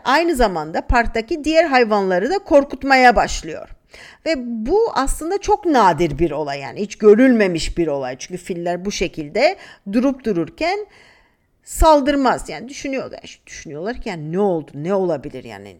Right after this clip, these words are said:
ne olabilir? Ve sonunda tabii ki sebebini buluyor-, buluyorlar. Kruger'da kalan büyük, e,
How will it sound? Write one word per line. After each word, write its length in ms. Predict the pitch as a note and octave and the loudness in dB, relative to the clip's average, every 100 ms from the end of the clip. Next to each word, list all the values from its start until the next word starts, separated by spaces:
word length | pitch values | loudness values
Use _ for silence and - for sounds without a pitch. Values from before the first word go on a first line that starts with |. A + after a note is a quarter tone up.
| B2 | -4
ne 120 | G#3 | 0
olabilir? 600 | F#3+ D#3 C3+ E3 D#4+ G#4 - - - - | 0 0 -4 -4 -4 -6 -16 -20 -18 -8
Ve 80 | G4 | -8
sonunda 480 | - A4 F4 D4 F#4+ | -2 -2 0 0 4
tabii 260 | F4 C4 | 4 4
ki 120 | F#4+ | -2
sebebini 760 | F#4+ E4 B3 A3+ G#3 B3 G4 G#4 _ _ _ | 0 0 2 2 0 -4 -4 -6 _ _ _
buluyor-, 500 | G#3 C4+ D4 C#4 - - | 0 2 4 4 2 -2
buluyorlar. 760 | F#3+ D4 D4+ A#3+ D#3+ E3 B3+ - _ _ _ _ | -2 2 6 6 4 0 -2 -6 _ _ _ _
Kruger'da 960 | - F4+ A4 A#4 F#4+ G#3 F3 D#3+ - - | -2 4 4 6 4 4 2 0 0 -2
kalan 580 | A#3 G3 F#3 D4+ A#3+ | 0 2 2 0 -4
büyük, 380 | G3 B3 E4 F4 - _ _ _ _ _ - | 0 2 0 -2 -10 _ _ _ _ _ -6
e, 380 | F#3+ F3+ E3+ D#3+ | -2 0 2 0